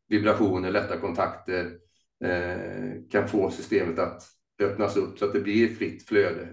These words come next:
att elektropotentialen i systemet ändras, så att nervsystemet kan hitta där det inte tidigare kunde hitta,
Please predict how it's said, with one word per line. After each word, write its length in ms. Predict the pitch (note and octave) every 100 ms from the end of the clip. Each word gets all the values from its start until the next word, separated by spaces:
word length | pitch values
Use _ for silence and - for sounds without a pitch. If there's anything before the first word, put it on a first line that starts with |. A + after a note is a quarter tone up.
| -
att 260 | F#2+ - - - _ _ _ _ _ -
elektropotentialen 1000 | G#2+ G#2+ G2 - G2+ - G2 F#2+ F#2+
i 60 | G2+
systemet 440 | G2+ - F#2 E2+
ändras, 240 | G2 F2 E2+
så 60 |
att 100 | F#2
nervsystemet 580 | G#2+ G#2+ G2 - G#2 F#2+
kan 140 | G#2 A2+
hitta 380 | A#2+ - G2+
där 140 | G2+ G2
det 80 | G2+
inte 160 | F#2
tidigare 300 | - G#2+ F2+
kunde 180 | F2+ F2+
hitta, 520 | G2+ - - F2 E2+